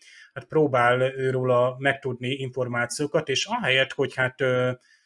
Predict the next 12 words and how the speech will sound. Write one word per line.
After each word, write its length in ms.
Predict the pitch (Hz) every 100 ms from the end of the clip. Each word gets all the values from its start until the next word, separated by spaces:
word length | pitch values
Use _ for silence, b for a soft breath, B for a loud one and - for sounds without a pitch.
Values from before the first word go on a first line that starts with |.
| b _
tényszerűen 580 | 160 143 131 127 135
csak 220 | 123 131 147
olvasna 460 | 139 127 123 127
róla, 500 | 127 156 170 185 180 -
a 120 | 175
kompjúterrel 760 | 269 226 135 123 139 139 151
a 120 | 190 143
holofedélzeten 840 | 143 123 143 143 139 139 151 151 160
összerakatja 680 | 175 - 127 127 156 -
az 160 | 143 139
ő, 200 | 139 147 - _ _ _
hát 300 | - 170 -